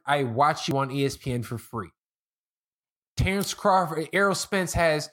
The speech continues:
I don't care, bro. It, it, it, it's, it's the facts, though.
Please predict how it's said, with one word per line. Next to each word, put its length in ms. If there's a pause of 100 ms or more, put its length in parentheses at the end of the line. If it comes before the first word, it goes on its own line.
(160)
I 80
don't 220
care, 340
bro. 280
It, 160
it, 200
it, 140
it's, 220
it's 220
the 80
facts, 540
though. 200